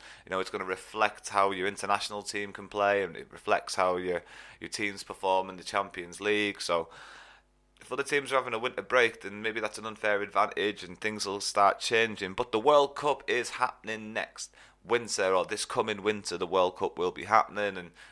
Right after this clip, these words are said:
and that's kind of why we started the, uh, the fixtures a little bit earlier this year, even though normally international fixtures don't affect football at our level. But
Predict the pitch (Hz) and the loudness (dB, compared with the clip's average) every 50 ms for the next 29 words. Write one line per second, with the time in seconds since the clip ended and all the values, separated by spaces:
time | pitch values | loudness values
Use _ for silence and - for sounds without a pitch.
0 | - - 82 87 85 - 107 - - - - - - - - 107 107 110 117 113 | -18 -16 -16 -8 -2 0 0 0 0 -4 -10 -10 -8 -2 0 0 0 0 0 2
1 | 131 131 135 139 139 139 131 - - 143 143 123 113 135 - - 143 143 143 143 | 2 2 2 2 0 -2 -4 0 0 2 2 2 0 -4 -4 -4 -4 -2 0 2
2 | 139 135 139 139 135 135 - - - 156 147 - - - 139 135 117 123 123 135 | 4 4 6 6 4 4 0 -4 -8 -10 -10 -8 -6 -4 -4 -2 -2 -2 -2 -2
3 | 151 156 - - 127 120 127 123 123 - - - - - - - _ - 107 117 | -2 -2 -2 -2 -2 0 2 2 2 0 -2 -10 -20 -20 -20 -10 _ 0 2 4
4 | 123 123 123 123 120 120 117 107 - - - _ - - 117 107 - - - 92 | 4 4 4 4 4 4 4 2 0 -6 -20 _ -8 -6 -4 -4 -4 -4 -4 0
5 | 98 110 110 107 107 104 - - - - - 143 131 139 139 127 123 120 123 123 | 2 4 4 4 4 2 0 -6 -10 -6 -4 -4 -2 -2 0 4 6 8 8 6
6 | 120 120 - - - _ 98 107 123 139 143 135 120 107 107 104 107 117 117 - | 4 -2 -10 -20 -20 _ 0 2 4 6 6 4 4 2 2 2 2 0 -4 -8
7 | - 123 131 123 - 123 101 113 110 - 113 107 107 - 117 107 - - - 107 | -10 -10 -8 -8 -8 -8 -8 -8 -10 -8 -10 -8 -6 -4 -4 -4 -4 -6 -8 -6
8 | 107 104 - - - 113 107 113 - - 107 - - 98 90 - - - - - | -6 -6 -4 0 2 2 2 2 0 -8 -6 0 2 2 2 0 -2 -10 -10 -10
9 | - - - - - - _ - - - 127 - - - 104 101 95 98 98 98 | -10 -12 -18 -20 -20 -20 _ -10 -6 -6 -6 -6 -2 0 4 4 6 6 4 2
10 | - - - 95 104 98 - - - _ - 95 98 95 98 95 92 90 92 - | 2 2 6 6 8 8 6 2 -2 _ 4 6 6 6 6 4 2 0 -2 -6
11 | - - - - _ _ - 92 110 113 117 104 113 110 110 107 - 143 156 - | -14 -20 -20 -20 _ _ -4 2 4 4 4 4 2 -2 -4 2 6 8 8 8
12 | - | 6